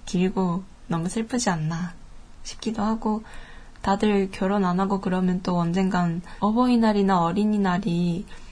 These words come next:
점점 의미가 없는 날이 되어버릴 수도 있잖아요.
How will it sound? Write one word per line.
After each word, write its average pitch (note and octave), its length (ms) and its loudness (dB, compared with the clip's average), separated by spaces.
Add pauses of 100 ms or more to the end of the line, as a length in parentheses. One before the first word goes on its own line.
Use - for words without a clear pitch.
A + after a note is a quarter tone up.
(360)
점점 F3+ 560 0
의미가 G3+ 680 2
없는 G3+ 320 2
날이 A3 260 -2
되어버릴 E3+ 420 -2
수도 E3+ 200 -6
있잖아요. E3+ 640 -2